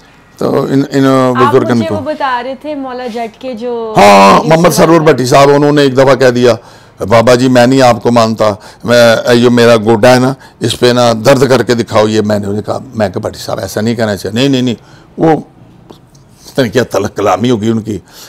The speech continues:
Speaker 1: तो बाबा जी कहेंगे, "नहीं, अगर दर्द है तो वो मैं ठीक कर सकता हूँ, और सही बंदे को मैं ख़राब नहीं कर सकता।" ये बुजुर्गों का काम, काम होता है। बड़ा आला आदमी था वो। पीर काकी इसलिए कहते थे, उनका पूरा नाम था पीर काकी ताड़।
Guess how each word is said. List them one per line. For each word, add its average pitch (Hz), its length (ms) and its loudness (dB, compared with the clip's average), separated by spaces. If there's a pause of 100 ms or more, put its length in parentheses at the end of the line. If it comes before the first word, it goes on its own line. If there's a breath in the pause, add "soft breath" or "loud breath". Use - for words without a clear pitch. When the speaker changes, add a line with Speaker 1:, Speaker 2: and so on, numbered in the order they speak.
(260 loud breath)
Speaker 1:
तो 127 60 2
बाबा 127 220 4
जी 135 120 2
कहेंगे, 139 380 2
"नहीं, 190 120 2
अगर 156 180 2
दर्द 143 340 2
है 147 180 6
तो 160 100 2
वो 165 80 4
मैं 156 120 2
ठीक 139 180 0
कर 131 120 4
सकता 131 320 0
हूँ, 185 180 0 (460 loud breath)
और 147 120 4
सही 143 300 2
बंदे 156 300 2
को 151 120 0
मैं 156 120 0
ख़राब 143 360 2
नहीं 151 140 0
कर 101 120 -2
सकता।" 95 340 -6
ये 190 100 2
बुजुर्गों 127 500 -2
का 131 140 -6
काम, 92 260 -8
काम 95 180 -4
होता 110 240 -6
है। 107 120 -8
बड़ा 127 180 -6
आला 110 160 -10
आदमी 107 300 -12
था - 200 -20 (580 loud breath)
वो। 185 80 2
पीर 185 320 -2
काकी 180 600 -2 (360 soft breath)
इसलिए 190 320 2
कहते 135 320 0
थे, - 160 0
उनका 143 420 0
पूरा 156 280 -4
नाम 147 180 -2
था 135 80 -2
पीर 165 440 -2
काकी 135 300 0
ताड़। 87 300 0